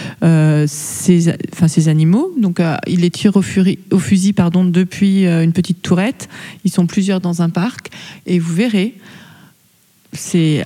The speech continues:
absolument bluffant que quand on abat un animal, et pourtant il n'est pas tout seul dans le corail, hein, ils sont une pe-, ils sont cinq, six, je sais plus, les autres ne réagissent absolument pas, mais absolument pas.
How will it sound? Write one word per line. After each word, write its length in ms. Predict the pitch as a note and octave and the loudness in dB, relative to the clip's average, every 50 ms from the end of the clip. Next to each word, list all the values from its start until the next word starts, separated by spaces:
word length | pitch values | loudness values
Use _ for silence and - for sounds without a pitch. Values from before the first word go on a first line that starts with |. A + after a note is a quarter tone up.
| - | -2
absolument 520 | - F3 - - - A#3 G#3+ A3 A3 A3 G#3+ | -4 -4 -2 -2 -2 0 2 2 2 2 2
bluffant 520 | F#3+ F3+ F#3 F3+ - - F3+ E3+ G#3 A#3 - | 2 2 0 0 0 0 0 0 0 -2 -4
que 220 | - - F#3+ F3+ | -2 0 2 2
quand 340 | E3 - - G#3+ G#3 - - | 0 0 0 0 0 2 2
on 120 | G#3 F#3+ | 2 4
abat 260 | F#3 G#3+ G#3+ A3 A3+ G#3+ | 4 2 2 0 0 0
un 160 | G#3 G3 F#3 | 0 2 2
animal, 480 | F3+ F3+ F3 F3 E3+ E3+ F3 F3+ - | 2 2 4 2 2 2 2 0 -2
et 60 | - E3 | -2 -2
pourtant 260 | - F3+ - - A3+ | -4 -4 0 0 2
il 60 | A3 | 2
n'est 80 | F#3 E3+ | 2 2
pas 140 | - A3+ | 2 0
tout 180 | A3+ - - G#3 | -2 -2 -6 -4
seul 240 | - - G#3 G3+ F#3 | -2 0 0 2 2
dans 100 | F#3 F3 | 2 0
le 60 | E3+ | 0
corail, 480 | E3+ - E3 E3 F#3+ G#3 A#3 B3 A3+ G#3 | 0 0 0 0 0 -2 -2 -2 -2 -2
hein, 60 | G#3 | -2
ils 160 | G3+ G3 F3+ | -2 -2 -2
sont 260 | - - F3 E3 E3 | -2 0 0 2 2
une 140 | E3+ E3 E3 | 2 0 -2
pe-, 180 | E3 - F#3 - | -2 -4 -4 -2
ils 140 | - D#3 E3 | -2 -2 -4
sont 140 | E3 - F3 | -2 -2 -4
cinq, 340 | D#3+ - - E3+ F3+ G3+ F#3+ | -2 0 0 0 0 0 -2
six, 320 | - - - G3 G#3+ - - | -2 -2 -2 -2 -2 0 -2
je 60 | F3 | -2
sais 160 | D#3+ - E3+ | 0 2 0
plus, 240 | - - A3 B3 - - - - - - - - - | 2 2 0 0 0 -4 -12 -16 -16 -16 -18 -4 0
les 180 | F#3 F3 E3 | 0 2 2
autres 280 | G3 A#3 - - - G3+ | 2 0 0 -2 -2 0
ne 100 | F#3 F3 | 0 2
réagissent 320 | F3 F#3 F#3+ A3 A#3 - - - | 2 0 0 0 -2 -4 -8 -6
absolument 800 | - A#3+ C#4 C#4+ - - - - - A3 G3+ - B3 A3 A3 G#3+ | -4 -4 -4 -4 -6 -8 -4 -2 -2 -2 0 0 0 2 2 0
pas, 200 | G#3 - F3+ E3+ E3+ - - - _ _ - | 0 0 0 -2 -2 -4 -8 -16 _ _ -2
mais 120 | E3+ E3+ - - - - | -2 -2 -2 -8 -6 -4
absolument 720 | - A#3 A#3 - - - - - G#3+ G3+ G3 G3+ F#3+ F3+ E3+ | -2 -2 -2 -4 -8 -14 -4 -2 0 0 2 2 2 2 0
pas. 220 | E3 - - A#2 | 0 -2 -4 -4